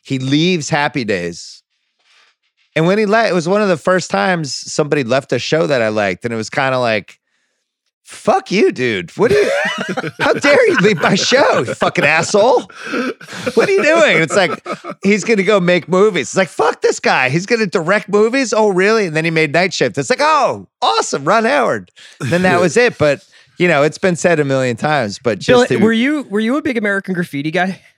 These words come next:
Speaker 1: It was a little before my generation, but a giant movie.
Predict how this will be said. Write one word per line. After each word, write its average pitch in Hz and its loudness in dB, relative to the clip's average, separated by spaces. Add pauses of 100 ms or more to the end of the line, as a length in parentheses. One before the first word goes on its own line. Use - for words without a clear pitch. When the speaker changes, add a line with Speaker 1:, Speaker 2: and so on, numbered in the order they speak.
(720)
Speaker 1:
It 180 -2
was 165 0
a 175 2
little 170 2
before 143 0
my 127 0
generation, 104 -2
but 185 2
a 180 -2
giant 160 0
movie. 98 -4